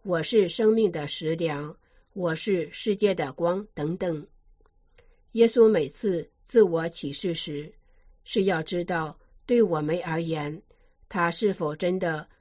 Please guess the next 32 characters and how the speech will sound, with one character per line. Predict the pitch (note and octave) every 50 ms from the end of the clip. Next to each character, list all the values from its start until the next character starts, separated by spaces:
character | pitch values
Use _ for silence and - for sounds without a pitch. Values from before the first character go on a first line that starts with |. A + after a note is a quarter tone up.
| _ _ _
如 | - E3+ F3+ G3+
他 | G#3+ A3+ A3+ G#3+ G#3
自 | G#3+ - A3+ G3+ F3
己 | E3 - E3 D#3 D3 D3 - - _ _ _
所 | - - F#3 F3+ F#3 G3
表 | G3 G#3 F3+ D3+
明 | D3 D3 C#3+ C#3 C#3+
的 | E3+ F#3+ F3
那 | D#3+ D#3+ D#3+ D3+ D3+
样。 | D3 E3+ D#3 D3+ D3+ C#3+ E3+ _ _ _ _ _ _ _ _ _ _ _ _ _ _ _ _ _ _ _ _ _ _ _ _ _ _ _ _ _ _ _ _ _ _ _ _ _ _ _
以 | A3+ F#3 F#3+ F#3+ F#3+ F#3+ G3
耶 | G#3+ A#3+ B3 B3
稣 | - - A#3 A3+ A#3 A#3+ - _ -
称 | - C4+ B3 A#3+
自 | B3 B3 C4 A#3 G#3+
己 | A3 F3+ D#3 D3
是 | D#3 - - F#3 F3 E3+ D#3 - _ _ _
生 | - - B3+ A3+ A3 A3+
命 | A3+ A3 G3
的 | F3+ D#3+ D3+
食 | D3 - - E3 E3+
粮 | F3 F3+ E3 D#3 E3 E3
为 | D#3+ D3 D3 D#3
例， | E3 F#3 F3+ E3 D3 C#3+ _ _ _ _ _ _ _ _ _ _ _ _ _ _ _
教 | - A3+ G3 F#3+
宗 | - G3 F#3 G3
府 | G3 - D#3+ D3+
的 | D#3+ D#3+ D#3 D#3
讲 | D#3 - E3 C#3 C#3+
道 | - F#3 F3+ F3
神 | - - D3 D3+ D#3
师 | - - F#3 F3+ F3+ F#3